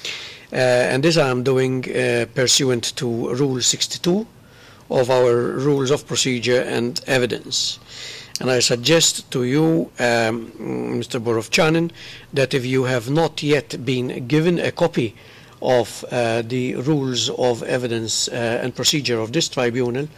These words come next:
that you try and acquire one. They exist in your own language, uh, and, and, uh, they will be useful to have by your side,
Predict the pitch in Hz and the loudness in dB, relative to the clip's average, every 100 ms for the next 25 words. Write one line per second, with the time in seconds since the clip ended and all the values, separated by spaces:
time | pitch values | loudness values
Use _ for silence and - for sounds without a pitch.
0 | - - - - 135 - 143 127 - 143 | -20 -20 -14 0 0 0 -6 -4 0 0
1 | 127 120 123 160 135 117 - 113 156 - | 0 -2 0 0 2 -2 -4 -6 -6 -12
2 | - - - 139 143 120 113 147 - - | -20 -14 -6 0 0 0 0 2 2 -2
3 | - 127 120 135 147 120 110 107 110 120 | -4 -2 0 2 2 0 -2 -2 -4 -4
4 | - - - - - 117 113 110 110 - | -6 -8 -20 -20 -6 0 2 2 0 0
5 | 120 110 110 - 117 107 113 - - 117 | -2 -2 -2 -2 -2 0 -2 -2 0 0
6 | 120 120 113 113 127 123 117 120 123 135 | 2 2 0 -4 -4 -2 0 -2 -2 -2
7 | 135 - - 113 104 120 110 120 107 110 | -2 -2 -4 -6 -4 -4 -2 -2 -2 -4
8 | 107 113 131 113 117 110 98 | -2 0 0 0 0 0 -2